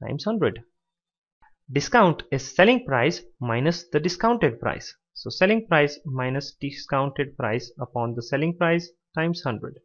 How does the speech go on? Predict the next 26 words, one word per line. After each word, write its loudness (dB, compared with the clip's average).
So -6
this -4
can -2
be -8
written -4
as 0
selling 2
price 2
is -6
one -2
thirty-five -2
minus 0
one -2
zero -2
eight, 0
which -6
is -8
the -8
discounted -4
price, -2
divided -2
by 0
one -4
thirty-five -4
times -4
hundred. -2